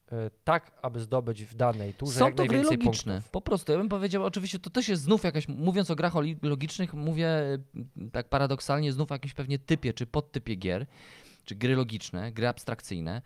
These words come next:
Speaker 2: ale tak w, w wielkim skrócie rzeczywiście gry euro to są jakieś abstrakty, y, które są grami logicznymi, bo tam musimy łączyć ze sobą jakieś elementy, y, tak jak na przykład w grze w szachy,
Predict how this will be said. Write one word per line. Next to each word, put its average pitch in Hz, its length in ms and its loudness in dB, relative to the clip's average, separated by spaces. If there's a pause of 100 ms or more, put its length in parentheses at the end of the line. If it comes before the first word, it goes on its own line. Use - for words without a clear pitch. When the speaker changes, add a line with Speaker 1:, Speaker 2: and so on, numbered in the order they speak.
(340)
Speaker 2:
ale 170 600 6
tak 165 200 -2
w, 147 120 -8
w 139 340 -10
wielkim 185 380 2
skrócie 175 340 -4
rzeczywiście 156 460 -4
gry 147 180 -4
euro 165 240 -2
to 160 120 -4
są 156 180 -4
jakieś 165 380 -4
abstrakty, 185 920 -4 (240)
y, 135 40 -10
które 151 360 -2
są 165 280 -2
grami 151 260 2
logicznymi, 131 560 0
bo 110 100 -4
tam 170 160 -2
musimy 170 280 -2
łączyć 170 280 -2
ze 143 100 -8
sobą 147 200 -2
jakieś 160 300 -4
elementy, 143 600 -2 (760)
y, - 40 -12 (800)
tak - 180 -4
jak 123 220 -4
na 113 80 -2
przykład 110 240 -2
w 107 80 -10
grze 110 240 -2
w - 80 -8
szachy, 151 600 0